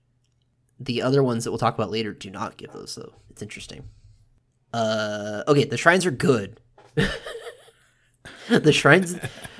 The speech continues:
uh, you got, you know that this was made, like, after the game came out, and so the team had time to kinda, like, you know,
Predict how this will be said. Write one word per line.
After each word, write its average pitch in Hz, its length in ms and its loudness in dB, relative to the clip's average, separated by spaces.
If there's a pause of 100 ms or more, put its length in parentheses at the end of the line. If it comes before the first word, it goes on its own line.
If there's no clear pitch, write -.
(120)
uh, 131 200 8 (440)
you 156 140 0
got, 165 140 0
you 175 120 0
know 175 200 8
that 196 140 2
this 180 200 2
was 147 140 2
made, 143 260 4
like, 123 180 -2
after 123 280 0
the 117 100 -2
game 113 220 -4
came 110 200 -2
out, 110 180 -2
and 113 100 -8
so 117 140 -2
the 110 100 -4
team 113 240 -4
had 110 200 -4
time 110 280 -4
to 117 60 -2
kinda, 107 280 -2
like, 104 320 -8 (240)
you 117 100 -8
know, 87 280 -12